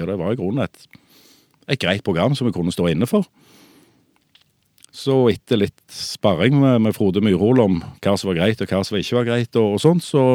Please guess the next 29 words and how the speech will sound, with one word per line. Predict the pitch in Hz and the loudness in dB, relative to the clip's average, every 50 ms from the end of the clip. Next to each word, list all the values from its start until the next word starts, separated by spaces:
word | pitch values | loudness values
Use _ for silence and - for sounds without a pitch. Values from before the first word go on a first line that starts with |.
| 123 117 113 _ _ _ _ - _ - | 2 0 -2 _ _ _ _ -20 _ -20
så | - - 175 170 180 170 160 _ _ _ - _ _ _ _ _ _ _ _ _ - | -10 -4 -4 -2 -2 -4 -6 _ _ _ -20 _ _ _ _ _ _ _ _ _ -6
stilte | - 160 131 - - 131 | 0 0 0 2 2 2
jeg | 131 123 | 2 2
meg | 107 - - | 0 0 0
til | 113 107 101 | 0 2 2
disposisjon | 92 - - 90 87 87 - 92 95 92 | 0 -2 -4 -6 -6 -2 -2 -2 -2 0
som | 95 90 82 | 0 -2 -2
listekandidat. | 73 - 90 80 90 90 92 90 87 85 82 - _ _ _ _ _ _ _ _ _ - _ - - _ _ _ _ _ _ _ _ _ _ _ _ _ _ _ _ _ _ _ _ _ _ _ _ _ _ _ _ _ _ _ _ - - | -2 -4 -4 -2 -2 0 0 0 -2 -2 -6 -10 _ _ _ _ _ _ _ _ _ -20 _ -20 -20 _ _ _ _ _ _ _ _ _ _ _ _ _ _ _ _ _ _ _ _ _ _ _ _ _ _ _ _ _ _ _ _ -18 -10
Og | - 92 - | -10 -4 -2
det | 95 98 87 71 73 | 0 0 0 0 -2
er | 80 90 101 | 0 0 2
jo | 101 87 76 67 - - - - _ _ _ _ _ _ _ _ _ _ _ _ _ _ _ _ _ _ _ _ _ _ - _ _ _ _ - | 0 0 -2 -4 -8 -12 -14 -16 _ _ _ _ _ _ _ _ _ _ _ _ _ _ _ _ _ _ _ _ _ _ -20 _ _ _ _ -6
veldig | 98 92 80 71 - 101 104 104 98 87 82 76 64 - - - - - - - _ - - - _ - - - | -4 -4 -4 -4 -4 -4 -2 -2 -2 -4 -6 -8 -10 -14 -18 -20 -20 -20 -20 -20 _ -20 -20 -20 _ -20 -20 -18
spesielt | - - 110 92 - 101 98 113 - - | -10 -8 -8 -6 -4 -4 -4 -4 -2 -2
på | 104 | -2
mange | 107 101 92 101 117 | 0 0 2 4 4
måter. | 131 117 95 92 92 90 95 | 4 4 2 0 0 0 0
En | 104 117 - | -2 -2 -2
ting | 110 104 92 82 82 | -2 -2 -2 -4 -4
er | 85 90 92 - _ _ _ _ _ _ _ _ _ _ _ _ _ _ _ _ _ _ _ _ _ _ _ _ _ - | -4 -4 -4 -6 _ _ _ _ _ _ _ _ _ _ _ _ _ _ _ _ _ _ _ _ _ _ _ _ _ -4
å | 104 87 | -2 0
bli | 101 95 | 0 0
valgt | 87 80 78 - - 110 | 0 0 -2 -4 -4 -2
inn | 117 117 | -2 -2
for | 110 110 101 | -2 -4 -4
noe | 92 80 82 90 92 | -4 -4 -6 -6 -6
som | 101 90 90 | -6 -6 -6
jeg | 87 | -6
kaller | - 87 71 73 82 90 92 92 82 | -6 -6 -6 -6 -6 -6 -6 -8 -8